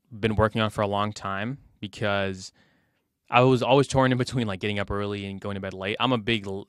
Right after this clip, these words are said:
like, late night guy, just, like, grind till, like, two in the morning, three. But that's, I don't think it's a way to do it. And I've been waking up earlier, and I've just been putting myself in an environment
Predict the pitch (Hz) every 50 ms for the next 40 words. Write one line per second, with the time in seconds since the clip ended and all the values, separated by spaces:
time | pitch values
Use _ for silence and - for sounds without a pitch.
0 | - 107 101 95 98 95 98 104 107 110 107 107 104 101 95 95 104 98 98 101
1 | 101 104 - 104 98 - - 101 92 92 - _ _ _ - 104 101 98 98 98
2 | 98 98 95 98 - 104 101 95 95 - - 107 98 98 98 95 95 95 95 95
3 | 98 98 95 - 107 - - - - - - 131 135 - - 127 131 135 - 131
4 | 110 110 - 110 107 101 95 92 90 98 95 117 156 - - 107 107 107 107 101
5 | 101 104 98 98 95 98 95 - 104 127 143 - 143 139 139 139 139 123 113 123
6 | 143 175 185 - 185 151 123 - - 127 120 127 131 123 120 117 - 117 113 -
7 | - 107 101 98 95 92 92 95 98 107 127 143 165 180 196 - -